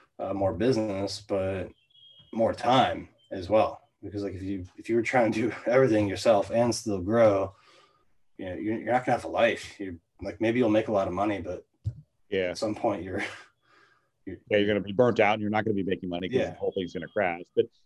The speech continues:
Speaker 2: yeah, it's, it's the concept of, you know, kind of working on your business versus in your business, right? So again, my example is a developer. You know, when I first started, I was pretty much every day I would visit every job site, right? 'Cause I was, there was nobody else. I had to make sure the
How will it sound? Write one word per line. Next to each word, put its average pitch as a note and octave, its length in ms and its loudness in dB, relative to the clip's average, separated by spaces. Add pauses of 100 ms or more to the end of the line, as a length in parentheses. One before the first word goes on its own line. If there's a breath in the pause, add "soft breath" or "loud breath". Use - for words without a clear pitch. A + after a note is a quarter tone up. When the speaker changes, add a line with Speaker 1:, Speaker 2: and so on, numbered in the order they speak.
Speaker 2:
yeah, A#3 100 8
it's, F#3+ 240 6
it's F3 160 2
the E3 60 2
concept F3 400 4
of, A#2+ 80 4
you A#2 80 2
know, G#2+ 80 4
kind A#2+ 180 0
of F#2+ 60 2
working G#2 320 0
on A2+ 180 2
your G2+ 120 0
business F2+ 360 -2
versus F2 300 -4
in G#2+ 140 0
your F2+ 100 -2
business, E2 400 -12
right? F2 280 -6
So F#2 340 0 (340)
again, G2+ 400 2
my G#2 160 2
example G2+ 320 -2
is F2 80 -10
a F2 40 -16
developer. B2+ 540 4
You G2+ 120 -2
know, G2 80 0
when F#2+ 140 -2
I F#2+ 40 -4
first F#2+ 220 -4
started, A2+ 340 6
I F#2+ 60 4
was F2+ 140 2
pretty G#2 200 0
much F#2+ 260 -2 (120)
every G#2+ 200 4
day B2+ 180 8
I G#2+ 40 8
would F#2+ 140 6
visit G2 240 2
every A2 160 2
job G#2+ 280 2
site, E2+ 220 -2
right? F2+ 220 -2
'Cause F2+ 120 -6
I F2+ 60 0
was, F2+ 140 -2 (260)
there G2+ 100 0
was A2 140 4
nobody A2 340 6
else. F#2+ 300 4
I F#2+ 80 -4
had F#2+ 120 -2
to F#2+ 60 -10
make F#2+ 200 -8
sure F#2+ 100 -8
the F2 80 -8